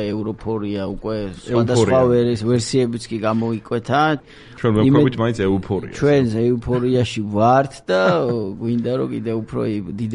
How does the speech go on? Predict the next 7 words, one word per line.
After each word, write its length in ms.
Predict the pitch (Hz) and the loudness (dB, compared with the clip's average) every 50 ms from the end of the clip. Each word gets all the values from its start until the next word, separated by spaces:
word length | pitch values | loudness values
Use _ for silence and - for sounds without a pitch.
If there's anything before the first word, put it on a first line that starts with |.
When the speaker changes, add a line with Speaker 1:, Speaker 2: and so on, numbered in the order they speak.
| 107 107 | -2 -2
Speaker 1:
ეიფორიაში 540 | 104 98 - 113 113 110 110 110 92 - - | -2 -4 -6 -6 -4 -4 -4 -6 -6 -8 -10
ჩავარდეთ, 540 | - 95 98 101 101 98 82 - 80 80 - - - 101 98 95 98 98 92 92 | -8 -6 -4 -4 -4 -6 -6 -10 -14 -16 -16 -12 -8 -8 -6 -6 -6 -6 -6 -6
რაც 120 | 101 104 - - | -6 -8 -8 -8
შეიძლება 280 | 113 104 101 90 92 90 101 110 | -8 -8 -6 -6 -6 -4 -4 -2
მალე. 240 | 117 123 135 151 165 175 175 - - - - - - - _ _ _ - | -2 0 0 0 -2 -2 -4 -8 -16 -20 -20 -20 -20 -20 _ _ _ -8
Speaker 2:
აა, 240 | - 101 104 101 101 | -4 -2 0 2 4
მოგესალმებით. 680 | 104 113 117 113 143 120 120 127 131 139 175 196 - | 4 4 4 4 2 2 2 2 2 2 0 0 0